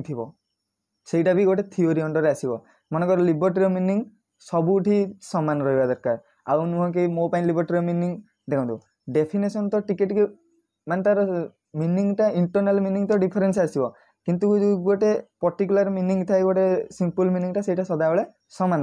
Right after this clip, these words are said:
ଥାଏ। ତାପରେ determining on one best way of social political ar-, arrangement। ଦେଖନ୍ତୁ ଏଇଠି ଗୋଟେ, ଏଇଠି କ'ଣ ଦେଲା ଅପସନ୍ରେ, ୱାନ୍ ବେଷ୍ଟ ୱେ ଅଫ୍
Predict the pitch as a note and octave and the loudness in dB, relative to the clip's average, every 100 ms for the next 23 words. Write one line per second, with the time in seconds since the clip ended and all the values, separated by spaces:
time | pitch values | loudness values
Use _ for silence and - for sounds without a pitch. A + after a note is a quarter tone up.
0 | C3+ C3 - _ - _ _ _ _ _ | -2 -6 -8 _ -20 _ _ _ _ _
1 | - E3+ G3 A3 D3+ D#3 D3+ G#3+ G#3+ G#3+ | -4 -2 2 0 0 -2 0 0 0 0
2 | G#3+ A3 A3 G#3 G#3 G#3 - _ _ _ | 0 0 0 0 0 -2 -8 _ _ _
3 | - E3 G#3+ F3+ E3+ F3 F#3+ G3 F#3+ F#3+ | -8 0 2 2 2 2 2 2 2 0
4 | - C4 - - D3+ - F3 D#3+ D3+ D3+ | -4 -20 -12 -4 -4 -2 -2 0 -2 0
5 | E3 C3 A2+ - C3+ B2 A#2 A2+ - _ | 0 0 -4 -8 -6 -6 -8 -12 -16 _
6 | _ _ C3 C#3 C3 - F3+ G#3 G3+ G#3 | _ _ -8 -6 -6 -2 0 2 2 2
7 | G#3 G#3 - _ - E3+ F#3 F#3+ F#3+ F#3 | 2 -2 -6 _ -6 -2 0 0 2 2
8 | F#3 E3 E3+ D#3+ G#3 - _ _ _ _ | 2 0 -2 -2 -2 -6 _ _ _ _
9 | _ _ _ - C#3+ F3 G#3 E3+ D#3+ F3+ | _ _ _ -8 -2 2 2 2 2 0
10 | F#3+ F#3+ F#3+ G3 F#3+ | 2 2 4 2 2